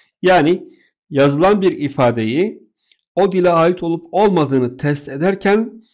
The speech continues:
olabildiğince güçlü araçlar ve deterministik yapılar bulmaya çalışacağız. L L K ve L R K,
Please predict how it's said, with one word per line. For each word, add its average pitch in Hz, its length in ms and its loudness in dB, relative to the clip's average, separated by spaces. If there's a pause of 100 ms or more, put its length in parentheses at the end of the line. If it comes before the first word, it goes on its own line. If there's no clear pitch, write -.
(260)
olabildiğince 175 760 0
güçlü 170 680 -6
araçlar 160 720 -2
ve 202 280 -2 (400)
deterministik 165 880 -2
yapılar 151 600 0 (280)
bulmaya 123 420 0
çalışacağız. 101 680 -6 (400)
L 147 100 2 (460)
L 151 220 0
K 170 260 2
ve 123 160 0
L 135 180 2
R 139 220 -2
K, 170 320 -2